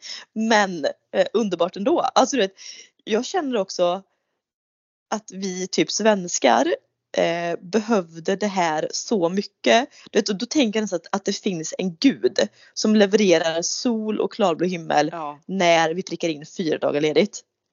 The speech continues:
Speaker 2: Ja, men alltså, jag, jag, jag sa det precis till, eh, min vän som var ute och gick med i på påskafton. För då
Speaker 1: Mm.
Speaker 2: lovade väderprognosen att det skulle vara fint på långfredagen och sen bara skulle komma så här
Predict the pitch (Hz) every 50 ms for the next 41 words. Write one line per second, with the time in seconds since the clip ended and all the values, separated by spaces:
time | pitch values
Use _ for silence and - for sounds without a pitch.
0 | _ _ _ _ - 311 320 339 330 - - - - 320 - 349 349 - _ _
1 | _ _ _ _ - - - - 226 247 - - 277 254 - - - - 294 -
2 | - 339 349 370 349 277 196 190 190 - 196 - - 151 156 - - - 185 165
3 | 156 151 151 147 139 143 143 139 143 135 - - - - - 175 180 180 170 185
4 | 196 214 220 196 202 190 185 - 170 165 156 156 - - - 160 156 143 143 160
5 | 156 147 143 160 - 208 185 - - 147 - - - 190 175 214 320 - - -
6 | - - - - _ - 208 185 214 226 339 - - - _ _ _ - 175 -
7 | 240 277 240 190 175 185 190 208 226 - 415 185 160 165 - - 165 175 - 156
8 | - - 165 156 - - _ _ _ - 208 - 226 - - 277 254 269 285 -
9 | 330 330 330 320 - - - 294 311 330 330 240 180 147 156 - - 156 92 101
10 | - 170 190 233 285 320 - - 240 - - 220 214 208 196 185 - - 170 165
11 | - - 175 147 135 139 - - 135 131